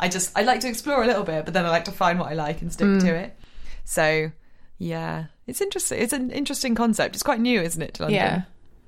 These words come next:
Speaker 2: it is quite new, and, um, it varies quite widely how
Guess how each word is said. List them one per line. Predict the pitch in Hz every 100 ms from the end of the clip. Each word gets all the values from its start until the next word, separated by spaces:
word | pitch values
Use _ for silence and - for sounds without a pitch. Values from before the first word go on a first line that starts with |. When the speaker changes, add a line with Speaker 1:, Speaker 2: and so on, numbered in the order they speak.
| - 208
Speaker 2:
it | 190
is |
quite | - 214
new, | 202 202 -
and, | 196 190 190
um, | - - 190
it | 202 196
varies | 214 208 196 185 - - _ _ -
quite | 202 190 -
widely | 190 190 180 175 165 180
how | 185 185 190 185 185